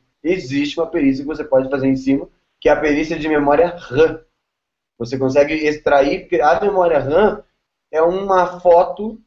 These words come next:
de tudo que tá aberto no sistema operacional. Tudo que o cara tava fazendo, é, tá, tá todo, tá toda aquela informação aberta ali e ela não está criptografada. <laughs> Então, assim, hoje em dia, é, existe uma ferramenta chamada Volat-, Volatility. É, vo-, é,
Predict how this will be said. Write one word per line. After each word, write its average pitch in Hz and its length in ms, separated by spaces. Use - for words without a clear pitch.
de - 120
tudo 196 220
que 185 100
tá 202 120
aberto 170 260
no 175 60
sistema 175 260
operacional. 170 600
Tudo 175 180
que 208 60
o 202 40
cara 175 180
tava 147 240
fazendo, 135 580
é, 135 40
tá, 156 320
tá 160 100
todo, 208 600
tá 143 80
toda 190 200
aquela 214 180
informação 160 580
aberta 131 440
ali 165 420
e 185 120
ela 160 260
não 170 140
está 151 260
criptografada. 170 920
<laughs> - 340
Então, 170 260
assim, 170 600
hoje 170 240
em 165 60
dia, 180 600
é, 127 800
existe 156 300
uma 175 120
ferramenta 156 320
chamada 147 220
Volat-, 139 640
Volatility. 123 960
É, 131 140
vo-, 127 240
é, 123 260